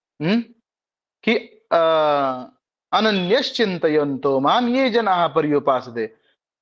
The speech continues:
योगक्षेमं वहाम्यहम्।" अर्जुन, मेरी जो अनन्य भक्ति करता है, हम्म, उसका दुनिया में दो ही टेंशन होते हैं, जो मेरे पास नहीं है वो कैसे आएगा, और जो मेरे पास है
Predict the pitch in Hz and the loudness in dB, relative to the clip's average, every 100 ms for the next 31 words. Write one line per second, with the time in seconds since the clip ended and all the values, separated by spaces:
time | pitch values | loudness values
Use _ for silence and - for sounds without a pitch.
0 | _ _ 147 175 254 262 202 254 - - | _ _ -2 2 4 2 2 -2 -4 -4
1 | 247 196 185 240 269 240 208 202 196 170 | 0 0 0 0 2 2 2 0 0 -2
2 | 165 160 - - 165 151 240 302 320 - | -2 -4 -8 -2 0 2 2 0 -4 -14
3 | _ _ - 147 156 196 233 - 180 180 | _ _ -4 2 4 4 2 2 2 0
4 | 185 185 160 - 170 143 135 - 131 143 | 2 2 0 0 -2 0 2 2 2 2
5 | 220 277 - _ _ _ - 156 240 - | 2 0 -6 _ _ _ -8 -2 -2 -2
6 | - _ _ _ _ _ _ - 190 - | -10 _ _ _ _ _ _ -2 0 0
7 | - 247 208 185 220 269 - _ _ _ | 2 2 4 2 2 -2 -6 _ _ _
8 | _ _ _ _ _ - 143 170 220 262 | _ _ _ _ _ -6 -2 2 2 2
9 | 277 285 247 220 185 175 147 127 110 113 | 2 2 2 2 2 0 0 0 -2 0
10 | 170 156 151 156 160 - 131 123 147 190 | 0 2 2 2 -2 -4 -12 -6 -2 0
11 | 233 220 214 151 - 135 131 175 170 175 | 2 2 0 0 0 0 2 2 4 2
12 | 185 247 262 _ _ _ _ _ - 208 | 2 0 -2 _ _ _ _ _ 0 0
13 | 170 214 233 233 233 247 - - 202 208 | 2 0 2 2 2 0 -2 0 2 2
14 | - | -2